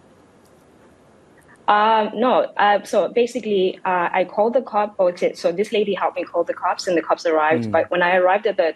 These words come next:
Speaker 1: kindergarten, they also had called the cops. So there were cops there already, and they had gathered my, everything that belonged to me on the table. And then from then onwards, they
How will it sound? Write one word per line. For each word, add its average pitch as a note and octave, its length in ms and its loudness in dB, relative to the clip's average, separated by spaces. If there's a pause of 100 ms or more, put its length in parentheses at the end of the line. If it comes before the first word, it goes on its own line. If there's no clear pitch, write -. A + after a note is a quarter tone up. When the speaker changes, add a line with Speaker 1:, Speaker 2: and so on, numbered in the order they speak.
Speaker 1:
kindergarten, D#3+ 500 -2
they F3 220 4 (120)
also A#3 380 2
had D#3+ 240 0 (100)
called E3 180 -2
the E3+ 40 -6
cops. - 280 -12
So E3+ 340 2
there F3+ 80 4
were E3 80 4
cops - 420 -4
there D#3+ 160 2
already, D3+ 560 -2 (640)
and F3+ 460 2
they F3 440 2
had E3 480 0
gathered F3+ 560 0
my, D#3 340 -2 (120)
everything F3+ 440 0
that D#3 160 0
belonged D3+ 300 -2
to D#3 100 -4
me C#3+ 280 0 (100)
on E3 140 2
the D#3+ 80 -2
table. - 560 0 (500)
And E3 240 2
then E3 420 2 (200)
from E3+ 320 0
then E3+ 200 2
onwards, E3 840 -2
they E3 680 2